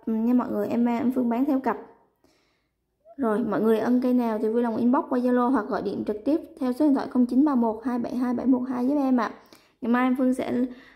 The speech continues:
lên để xả cần phép, bán còn rẻ hơn giá sỉ luôn. Tại em xả cho, cho gọn kho để em về hàng carbon thôi.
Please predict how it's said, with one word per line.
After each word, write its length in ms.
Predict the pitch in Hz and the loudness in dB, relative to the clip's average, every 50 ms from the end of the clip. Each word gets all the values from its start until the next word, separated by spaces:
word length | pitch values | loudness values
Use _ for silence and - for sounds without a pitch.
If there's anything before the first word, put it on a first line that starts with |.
| _ _ - | _ _ 0
lên 220 | 247 247 254 240 | 2 2 4 4
để 120 | 220 208 | 2 0
xả 240 | 220 - 226 - 226 220 | 0 -2 -2 -2 -2 -2
cần 160 | 269 233 214 | -2 -4 -2
phép, 220 | - - 277 320 311 - - - - _ _ - | 0 0 0 0 0 -4 -10 -20 -20 _ _ -6
bán 640 | - 233 240 247 277 339 359 311 311 311 302 302 294 - - | -2 0 2 2 2 2 2 4 4 4 4 2 0 -4 -8
còn 160 | - 233 226 | -6 -4 -2
rẻ 180 | 214 214 - 285 | 0 0 2 4
hơn 220 | 302 285 269 262 | 4 6 6 4
giá 100 | 277 285 | 4 2
sỉ 220 | - - - - 240 | 0 -2 -2 0 2
luôn. 240 | 269 277 269 254 262 269 | 2 4 2 2 0 -4
Tại 160 | - - - | -6 -6 -4
em 200 | 220 226 240 254 | -4 -2 -2 -2
xả 460 | 247 - - - - - 277 285 294 294 294 | -2 -4 -6 -4 -2 -2 0 0 -2 -2 -2
cho, 140 | 269 254 254 254 254 254 - - - - - _ _ _ | 0 0 2 2 0 -2 -6 -18 -20 -20 -20 _ _ _
cho 400 | - 247 247 254 254 254 254 254 | -2 0 2 2 2 2 2 2
gọn 300 | 247 233 233 190 117 113 127 311 - 208 202 262 214 - - - - _ | 2 2 2 2 2 0 -2 -6 -6 -4 -6 -6 -6 -8 -12 -18 -20 _
kho 300 | - - 247 247 247 247 | -8 -4 -2 0 0 0
để 100 | 233 - | 0 -2
em 240 | - - 247 247 240 | -2 0 0 2 2
về 160 | 240 240 226 | 2 2 2
hàng 200 | 233 240 208 208 | 2 0 0 -2
carbon 360 | 214 202 - 220 226 240 240 | -4 -4 -2 0 2 2 4
thôi. 140 | 233 240 240 | 2 2 0